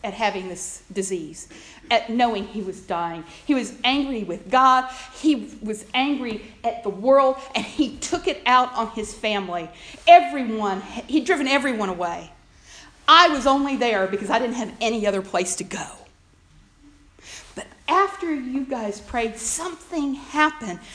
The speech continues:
Something changed in him. The anger was gone, and instead there was a peace. Those last two weeks of his life were the best two weeks of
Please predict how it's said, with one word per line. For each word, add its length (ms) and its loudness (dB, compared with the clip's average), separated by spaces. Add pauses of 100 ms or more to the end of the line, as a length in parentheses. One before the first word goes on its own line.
(100)
Something 640 -2
changed 640 0
in 120 -2
him. 420 -6 (500)
The 120 -12 (320)
anger 480 0
was 300 -4
gone, 680 -2 (340)
and 180 -2
instead 600 -2
there 140 0
was 200 -2
a 60 -8
peace. 640 -4 (300)
Those 340 2
last 680 -2
two 320 4
weeks 340 -4
of 240 -6
his 280 -2
life 480 0
were 140 2
the 140 0
best 680 2
two 360 2
weeks 420 -4
of 160 -4